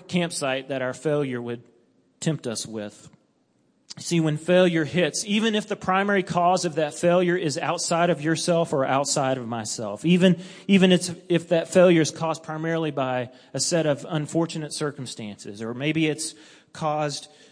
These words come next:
by some terrible timing, or a tanking economy, or a spouse that's just gone berserk, or a rebellious teenager that refuses to listen, or maybe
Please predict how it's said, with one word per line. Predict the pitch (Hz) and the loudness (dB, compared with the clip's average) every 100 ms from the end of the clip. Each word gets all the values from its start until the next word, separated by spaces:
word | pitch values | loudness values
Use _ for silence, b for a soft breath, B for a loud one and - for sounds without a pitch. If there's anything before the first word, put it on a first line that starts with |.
| B | B
by | 147 143 139 | -6 -4 -2
some | 139 156 | -4 -6
terrible | 143 - 175 165 151 | -8 -6 -4 -4 -6
timing, | - 147 143 131 110 | -8 -8 -8 -8 -10
or | 107 | -12
a | 110 | -10
tanking | - 165 170 170 160 | -6 -4 -4 -4 -6
economy, | 156 - - 156 156 131 113 113 | -10 -12 -8 -4 -4 -4 -6 -6
or | 123 127 | -4 -4
a | 143 | -2
spouse | - - 170 165 147 - | -2 -2 -2 -2 -4 -8
that's | 139 - | -10 -8
just | 156 - | -8 -6
gone | 151 143 143 | -6 -8 -8
berserk, | 135 - 190 175 - | -6 -2 0 -2 -4
or | 120 123 B B B | -10 -10 B B B
a | 143 | -2
rebellious | 139 131 147 175 175 165 - | 0 2 2 2 0 -4 -4
teenager | - 190 165 147 131 | -2 0 0 -2 -4
that | 120 131 | -6 -6
refuses | 143 131 175 165 151 - | -6 -4 -4 -2 -4 -8
to | 160 | -4
listen, | 170 180 - 135 | -2 -2 -2 -6
or | 117 | -8
maybe | 117 135 151 160 | -6 -4 -2 -2